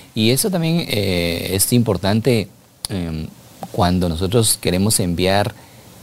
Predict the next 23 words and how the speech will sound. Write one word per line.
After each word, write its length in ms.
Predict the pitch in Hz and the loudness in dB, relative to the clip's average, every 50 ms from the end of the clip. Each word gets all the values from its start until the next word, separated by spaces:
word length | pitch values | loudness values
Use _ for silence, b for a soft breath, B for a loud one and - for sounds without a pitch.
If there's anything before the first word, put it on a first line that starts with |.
| B B B B B B B B B - - - - - - | B B B B B B B B B -20 -20 -20 -20 -8 -4
energía 600 | 110 98 95 90 85 - - 110 107 104 98 98 | -2 -2 -2 -2 -4 -4 -4 -2 0 0 -2 0
para 180 | 101 87 85 82 | -2 -2 -2 -2
que 120 | - 87 | -2 -2
alguien 240 | 90 98 107 110 110 | -2 0 0 0 -2
se 100 | - 92 | -2 0
sane, 500 | - - - 101 110 110 104 98 95 92 95 - - - - - - - - - - - - - - | 0 -2 0 0 0 0 0 0 -2 -4 -8 -14 -20 -20 -20 -20 -20 -20 -20 -20 -20 -20 -20 -12 -4
queremos 340 | - 90 92 95 98 95 - | -2 0 0 0 -2 -4 -2
orar, 320 | 92 80 87 104 107 110 - | -4 -2 0 0 0 0 0
estamos 380 | - - - 104 110 113 - 101 | -4 -2 0 0 0 0 -2 -2
orando 300 | 90 92 104 107 113 104 | 0 0 0 0 0 0
por 160 | - 85 87 | 0 0 0
alguien, 380 | 110 117 104 101 98 101 101 101 B B B B B B B B B B | 2 0 2 0 0 -2 -2 -6 B B B B B B B B B B
pero 140 | - 101 113 | -2 0 0
es 80 | 104 127 | 2 0
importante 420 | 139 131 117 95 - 110 110 127 | 0 0 0 0 0 -4 -4 -2
también 480 | 123 101 95 98 104 104 110 120 127 - - - - - - - | -2 -2 0 2 2 4 4 4 2 2 -2 -16 -20 -20 -12 -4
pedirle 280 | - 92 92 110 120 113 | -2 0 2 4 2 2
permiso 320 | 107 87 95 101 - 135 | 2 0 0 0 0 0
a 20 | |
su 180 | - - 85 73 | 0 0 -2 -2
alma. 300 | 95 151 143 85 78 90 - - - - - - - - | 0 0 -2 -2 -4 -8 -12 -18 -20 -20 -20 -20 -20 -14
Entonces 240 | - - 92 92 101 85 | -6 -4 -4 -2 -2 -4
acá, 280 | - 110 113 98 - | -2 -2 -2 -2 -4